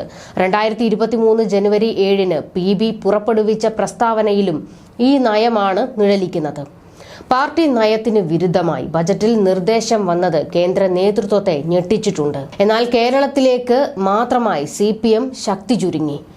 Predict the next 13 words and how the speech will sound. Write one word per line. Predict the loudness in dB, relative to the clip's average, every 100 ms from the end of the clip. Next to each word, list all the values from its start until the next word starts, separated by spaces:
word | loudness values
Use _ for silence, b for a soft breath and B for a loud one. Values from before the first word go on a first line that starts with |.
| B B B
ഈ | 2
സാഹചര്യത്തിൽ | 2 0 2 2 2 2 0 -2 -2
അതിശക്തനായ | -2 0 0 -2 -2 0 0 2 2 2
മുഖ്യമന്ത്രി | 0 0 0 2 0
പിണറായി | 0 0 0 2 2
വിജയനെ | 0 2 2 2 0
എതിർക്കുക | 0 -2 -2 -4 -2 -2 -2 -6
സി | -4 -2
പി | 0
എം | -2 0
ദേശീയ | 0 0 0 0
നേതൃത്വത്തിന് | 0 0 0 0 0 0 0 -2 B B B B -12 -4
കരുത്തുമില്ല. | 0 0 0 -2 -2 -6 -10